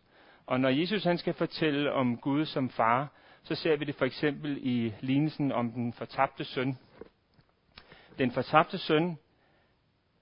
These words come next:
øh, vil, øh, ud og opleve og se verden, og, og han, øh, forsvinder væk, eller flygter væk fra sin far, men faren, han står og spejder efter ham, og længes efter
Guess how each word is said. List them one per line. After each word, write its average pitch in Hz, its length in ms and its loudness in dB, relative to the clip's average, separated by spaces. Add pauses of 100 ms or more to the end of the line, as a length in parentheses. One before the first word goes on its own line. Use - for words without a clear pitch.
(120)
øh, 113 580 4 (360)
vil, 113 340 4
øh, 104 300 4
ud 143 160 -2
og 117 200 6
opleve 143 380 4
og 117 60 -4
se - 240 -4
verden, 143 480 4
og, 127 320 -2
og 117 100 -2
han, 185 440 2 (480)
øh, 110 440 2 (100)
forsvinder 120 400 0
væk, 131 340 0 (240)
eller 107 120 -4
flygter - 360 -2
væk 135 180 2
fra - 120 -6
sin 107 180 -8
far, 151 360 4 (480)
men 139 180 4
faren, 156 360 4
han 156 140 0
står 143 500 0
og - 100 -6
spejder 143 380 6
efter 117 320 2
ham, 113 280 -2 (500)
og 120 200 0
længes 156 800 0
efter 127 360 -2